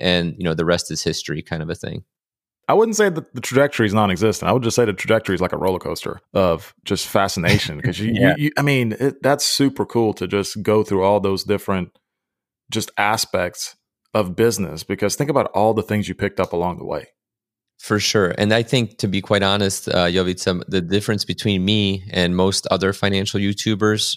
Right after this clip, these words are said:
Speaker 1: um, so there's different categories of financial YouTubers. You have the kids that are twenty years old that have literally no life experience, that are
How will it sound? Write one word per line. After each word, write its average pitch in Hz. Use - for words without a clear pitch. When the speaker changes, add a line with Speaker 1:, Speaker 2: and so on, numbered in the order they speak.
Speaker 1:
um, 85
so -
there's 135
different 113
categories 87
of -
financial 87
YouTubers. 82
You 95
have 95
the 87
kids 107
that 92
are 87
twenty 113
years 110
old 95
that 92
have 87
literally 92
no 87
life 90
experience, 92
that 87
are 85